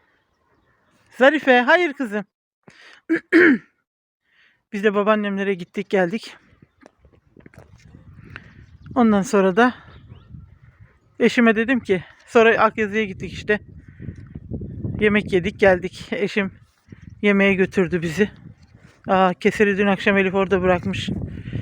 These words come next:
Biz bir şey yaptığımız zaman etrafı toparlayamıyoruz hiç. Zarifeciğim, şu tarafa git annem. O taraf daha otlu. Ee, neyse, yemeğimizi yedik Akyazı'da. Zarifeciğim, şu tarafa git bebeğim, hadi.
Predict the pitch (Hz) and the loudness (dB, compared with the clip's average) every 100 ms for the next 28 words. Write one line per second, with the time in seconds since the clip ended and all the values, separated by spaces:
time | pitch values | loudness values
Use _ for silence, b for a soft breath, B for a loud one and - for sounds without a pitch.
0 | B B 233 233 214 - 247 247 - 247 | B B 0 0 0 0 2 2 0 -2
1 | 262 240 277 247 - 233 226 233 226 233 | 0 0 2 2 2 0 0 -2 -2 0
2 | 214 214 214 190 170 160 160 - - - | 0 -2 -4 -6 -8 -10 -14 -16 -16 -18
3 | B B B B - 254 233 190 170 165 | B B B B 0 0 0 -6 -8 -14
4 | - 311 339 269 247 233 240 240 254 349 | -12 -4 0 2 2 -2 -4 -2 -2 -4
5 | 247 254 254 247 - 233 233 190 - 165 | -4 0 0 0 2 2 2 -2 -8 -12
6 | - - - b b b b b b b | -12 -20 -20 b b b b b b b
7 | b b b b b b b - _ - | b b b b b b b -20 _ -4
8 | 190 180 180 151 B B B B B B | 0 2 0 -4 B B B B B B
9 | B 202 220 - 190 196 196 196 180 196 | B -2 0 0 0 2 0 -2 0 0
10 | 190 180 180 - 196 170 196 208 b b | 0 0 -2 -2 -6 -2 -4 -4 b b
11 | b _ _ _ _ 262 240 190 175 160 | b _ _ _ _ 2 2 -2 -8 -14
12 | - 370 370 202 185 180 196 175 180 240 | -6 2 4 4 0 -4 -4 0 0 0
13 | - | -2